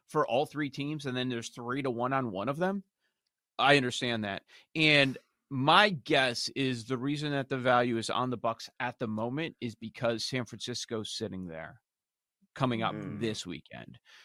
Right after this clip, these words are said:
Speaker 1: So if you
Speaker 2: Mm-hmm.
Speaker 1: think they're live to take down San Francisco, then you would make that bet right now. But if, as expected, they go out there and they lose, that number is gonna be even better.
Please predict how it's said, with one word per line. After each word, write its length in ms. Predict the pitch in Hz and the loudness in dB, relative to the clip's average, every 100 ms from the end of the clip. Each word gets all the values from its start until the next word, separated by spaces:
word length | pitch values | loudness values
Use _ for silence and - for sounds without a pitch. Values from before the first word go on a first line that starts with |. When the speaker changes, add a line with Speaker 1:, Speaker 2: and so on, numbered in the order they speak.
| _ | _
Speaker 1:
So 480 | - - 156 135 - | -10 0 2 2 2
if 300 | 139 131 127 | -2 -2 -2
you 120 | 135 139 | -4 -6
Speaker 2:
Mm-hmm. 60 | |
Speaker 1:
think 320 | - - 180 - | -4 -4 -4 0
they're 300 | 139 160 156 | 6 6 8
live 600 | 143 151 139 117 101 92 _ _ - | 8 12 12 10 6 -2 _ _ -10
to 180 | 135 | -10
take 280 | 127 151 139 | 0 2 2
down 280 | 147 139 127 | 2 2 2
San 240 | - 123 | -2 -2
Francisco, 540 | 104 110 120 - 123 120 | -4 -8 -6 -2 0 0
then 200 | 123 117 | 0 -2
you 60 | |
would 120 | 110 104 | -2 -2
make 200 | 113 - | -2 0
that 180 | 113 | 0
bet 160 | - 107 101 | 2 2 0
right 180 | 98 - | -6 -4
now. 380 | 113 120 180 190 _ - _ - | 0 2 2 0 _ -20 _ -2
But 200 | 139 117 _ | -2 -2 _
if, 480 | 120 147 143 131 - - | -2 0 0 -4 -6 -2
as 200 | 135 127 | -2 -2
expected, 680 | 104 - - - - 175 143 | -6 -6 -4 -4 -6 -6 -2
they 100 | 117 | -2
go 220 | 113 117 | 2 2
out 220 | 113 113 | 2 2
there 320 | 147 143 143 147 - | 2 4 2 -4 -6
and 180 | 127 120 | -4 -2
they 120 | 113 | -4
lose, 520 | 101 120 170 226 - - _ _ _ _ _ | -4 -4 -4 -6 -14 -20 _ _ _ _ _
that 240 | 120 151 139 | 4 4 6
number 260 | 147 147 | 0 0
is 120 | 156 - | -4 -4
gonna 180 | 139 | -4
be 200 | 117 131 | -4 -4
even 200 | 175 196 | -4 -4
better. 400 | 151 98 104 127 | -4 -2 -4 -8